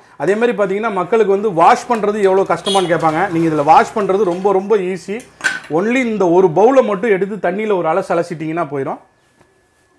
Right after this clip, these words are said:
just அவ்வளவுதான். இந்த, இந்த பவுலை மட்டும் அப்படி த-, வாட்டர்ல dip பண்ணிட்டீங்கனாலே போதும் சார். இதுல எதுவுமே இருக்காது. கம்ப்ளீட்டா எடுத்து கொடுத்துரும். ரொம்ப excellent குவாலிட்டியில பண்ணியிருக்கிறோம்.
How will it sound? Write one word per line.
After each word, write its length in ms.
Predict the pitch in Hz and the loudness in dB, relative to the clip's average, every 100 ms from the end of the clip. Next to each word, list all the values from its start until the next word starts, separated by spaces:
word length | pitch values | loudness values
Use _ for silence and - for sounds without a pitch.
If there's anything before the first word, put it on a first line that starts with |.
| _ _ _ _ _ _ _ _ _ _ _ 131 _ 131 | _ _ _ _ _ _ _ _ _ _ _ _ _ -6
just 200 | 156 190 | -4 0
அவ்வளவுதான். 380 | 156 139 135 - | 0 0 -4 -8
இந்த, 340 | 139 143 139 143 139 | -4 -2 -2 -6 -8
இந்த 200 | 139 139 | -8 -2
பவுலை 340 | 165 247 233 | 0 0 0
மட்டும் 280 | 202 196 196 | 0 -2 -2
அப்படி 120 | 175 | -2
த-, 60 | 165 | 0
வாட்டர்ல 540 | 151 165 208 208 185 | 2 2 2 -2 -2
dip 220 | 180 175 | -4 -4
பண்ணிட்டீங்கனாலே 500 | 202 170 165 160 170 143 | -4 -4 -4 -4 -4 -4
போதும் 180 | 131 117 | -6 -8
சார். 200 | 113 - _ _ - | -12 -14 _ _ -8
இதுல 80 | 127 | -4
எதுவுமே 320 | 160 202 214 | 0 2 2
இருக்காது. 360 | 180 160 180 196 | 0 0 -2 -2
கம்ப்ளீட்டா 400 | 160 175 220 208 | -6 -4 -4 0
எடுத்து 380 | 214 156 147 143 | 0 0 -4 -6
கொடுத்துரும். 280 | 135 156 160 | -6 -6 -6
ரொம்ப 380 | 151 214 220 | -8 -2 -2
excellent 400 | 180 - 190 190 185 | -2 -4 -4 -4 0
குவாலிட்டியில 400 | 160 160 156 165 147 | 0 0 -2 -2 -2
பண்ணியிருக்கிறோம். 440 | 139 127 131 196 | -4 -4 -4 -6